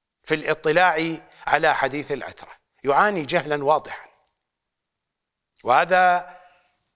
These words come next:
ما سأثبته لكم. سأثبت لكم من أن المفيد يعاني جهلًا واضحًا وفظيعًا في ثقافة العترة الطاهرة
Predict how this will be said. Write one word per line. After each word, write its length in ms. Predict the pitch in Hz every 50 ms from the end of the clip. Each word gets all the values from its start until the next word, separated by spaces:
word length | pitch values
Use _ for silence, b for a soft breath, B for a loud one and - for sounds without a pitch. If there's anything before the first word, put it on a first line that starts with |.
| _ _ _
ما 220 | 120 143 160 165
سأثبته 920 | 147 - - 151 135 147 139 - - 120 175 185 - - 131 113 107 90 80
لكم. 260 | 80 - - - - _ _ _ _ _ _ _ _ _ _
سأثبت 680 | - - 151 - - 214 202 - - 143 160 - -
لكم 600 | 143 143 156 156 - - 151 147 143 139 135 - _ _ -
من 200 | 131 147 143 143
أن 340 | - 170 175 165 160 156
المفيد 960 | 151 147 139 135 135 131 - - 170 180 175 170 147 165 160 160 170 175 - - - _ _ B B B B B B B
يعاني 840 | 135 151 147 135 160 175 175 170 160 156 147 143 143 139 135 131
جهلًا 880 | 123 107 107 165 190 - - - - - 139 139 147 156 160 156 139 135
واضحًا 1120 | 131 139 160 190 208 208 208 214 214 208 214 220 214 214 - 196 - - 185 175 139 113 - - _ _ _ _ _ _ _ _ -
وفظيعًا 840 | 151 175 165 - 185 202 180 254 320 311 220 240 262 220 180 139 104 - - - _ _ _ _ _ _ _ _ _ _ _ _ _ _ _ _ _ _ _
في 140 | - 139
ثقافة 520 | 131 - 143 - - 175 175 170 - 175 - -
العترة 580 | 151 117 113 123 113 117 156 160 - 143 139 - -
الطاهرة 580 | 151 - - 113 92 - - - - - -